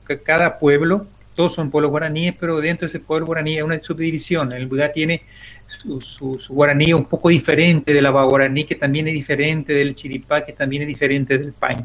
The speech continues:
Entonces, son variantes, son, eh, como decimos, variantes dialectales que de alguna forma se está perdiendo. Entonces, eso sería una preocupación también grande.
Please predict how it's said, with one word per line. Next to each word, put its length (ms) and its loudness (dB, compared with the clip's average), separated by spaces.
Entonces, 460 -4
son 200 2
variantes, 520 2
son, 340 0
eh, 220 0
como 240 -2
decimos, 580 -2
variantes 540 0
dialectales 840 -2
que 520 -4
de 160 -2
alguna 260 -2
forma 240 -6
se 60 -14
está 180 -6
perdiendo. 520 -2
Entonces, 300 -14
eso 160 -10
sería 220 -8
una 140 -8
preocupación 560 -6
también 260 0
grande. 340 2